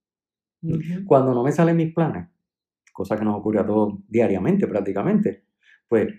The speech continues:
Speaker 2: eso es para examen, para que cada uno se mire, ¿eh? Eh, mi, mi seguridad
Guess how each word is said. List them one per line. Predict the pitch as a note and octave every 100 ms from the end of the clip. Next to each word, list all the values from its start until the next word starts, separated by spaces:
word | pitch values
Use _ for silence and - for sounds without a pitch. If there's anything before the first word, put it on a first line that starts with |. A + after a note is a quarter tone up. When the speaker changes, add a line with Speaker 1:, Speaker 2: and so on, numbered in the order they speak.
| _ _ D#3 _ _
Speaker 2:
eso | _ D3+ D#3 F#3
es | G3
para | F#3+ A2+
examen, | G#2 - F#2+ F2+
para | F2 G2+
que | G2+
cada | C3+ C3+
uno | C3+ D#3+ E3 E3
se | - - G2
mire, | G2 G2 F#2+ - _ _ _ _
¿eh? | - - - -
Eh, | - G#1 G2 F#2 - -
mi, | G#2+ G#2+ G#2+ G#2
mi | C3
seguridad | B2+ C#3 A#2+ C3 B2 B2+ A#2